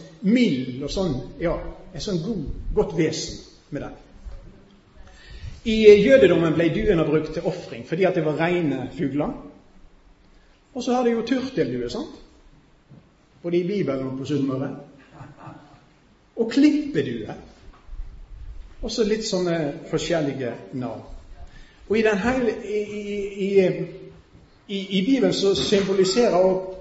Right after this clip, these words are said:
eh, dua Den hellige ande. Og det står for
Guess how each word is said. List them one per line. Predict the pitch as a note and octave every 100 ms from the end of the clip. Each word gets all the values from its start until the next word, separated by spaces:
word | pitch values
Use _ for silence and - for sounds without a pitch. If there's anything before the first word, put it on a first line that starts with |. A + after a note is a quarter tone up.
| - - - - G3+
eh, | E3+ E3+ F3 C#3
dua | A3+ B3+ E3+
Den | D3+ D3
hellige | - F3+ G#3 E3+ D3 C3
ande. | - E3 F3+ D#3+ A3 C#4+ - - - - - - - - - - - -
Og | F3
det | F#3
står | - B3+ B3+
for | G#3 G3 G3+